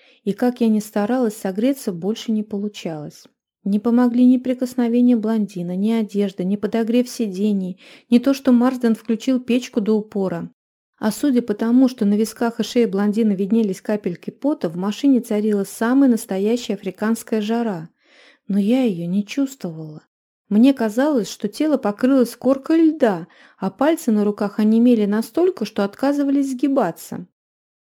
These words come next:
Марсден гнал машину в особняк, отчётливо понимая, что происходящее из области компетенции призраков, а никак не врачей. Увы,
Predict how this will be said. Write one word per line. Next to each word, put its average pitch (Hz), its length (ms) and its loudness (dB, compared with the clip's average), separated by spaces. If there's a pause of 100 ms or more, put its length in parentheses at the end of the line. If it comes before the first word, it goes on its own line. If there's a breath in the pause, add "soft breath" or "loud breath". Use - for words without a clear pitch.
(680)
Марсден 214 680 2
гнал 226 320 4
машину 254 500 4
в 240 80 2
особняк, 233 640 0
отчётливо 196 560 -2
понимая, 233 540 2
что - 160 -6
происходящее 220 840 0
из 196 120 -4
области 254 380 -2
компетенции 269 760 0
призраков, 170 720 -2
а 202 80 -2
никак 226 400 -2
не 185 100 -2
врачей. 170 600 -6 (840)
Увы, 214 560 -2